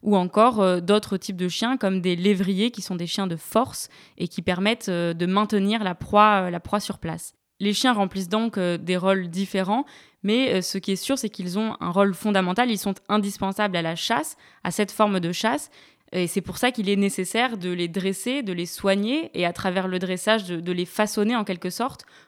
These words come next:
pour qu'ils répondent aux besoins des hommes, et c'est à ça que servent les, les traités de chasse.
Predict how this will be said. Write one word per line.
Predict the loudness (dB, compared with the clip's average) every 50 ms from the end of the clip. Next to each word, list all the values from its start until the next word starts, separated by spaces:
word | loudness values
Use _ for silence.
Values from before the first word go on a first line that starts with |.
| _ _
pour | -10 -6
qu'ils | -2 -2 0
répondent | 0 0 0 0 0 0 0
aux | 0
besoins | -2 -2 -2 0 0 0
des | 0 -2 0 0 2
hommes, | 2 4 2 0 0 -8 -18 -12 _
et | -12
c'est | -12 -4 -2 -2
à | -2
ça | -2 -4 -4
que | -4 -4
servent | -4 -2 -2 -2 -2 -2
les, | -2 -2 -2
les | -2 -4 -4
traités | -4 -8 -8 -6 -6
de | -6 -6
chasse. | -6 -4 -6 -6 -8 -10 -16 -20